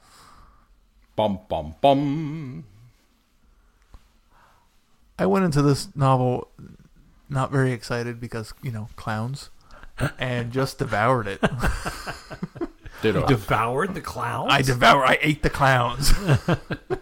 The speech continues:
Speaker 2: No, I really liked it. I, uh, and so it, it starts,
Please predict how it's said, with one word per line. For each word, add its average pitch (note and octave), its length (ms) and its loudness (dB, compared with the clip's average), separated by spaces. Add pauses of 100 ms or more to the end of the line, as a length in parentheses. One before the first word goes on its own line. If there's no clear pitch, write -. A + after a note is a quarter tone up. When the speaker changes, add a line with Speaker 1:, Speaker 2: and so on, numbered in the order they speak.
(460)
Speaker 2:
No, D#3+ 100 0
I E3 180 2
really C#3+ 320 4
liked F#4 300 4
it. - 260 -2
I, C3+ 220 0
uh, B2+ 560 4 (640)
and D3+ 220 2 (220)
so D#3+ 240 6
it, D3+ 100 2 (800)
it D#3 100 -2
starts, F3 600 0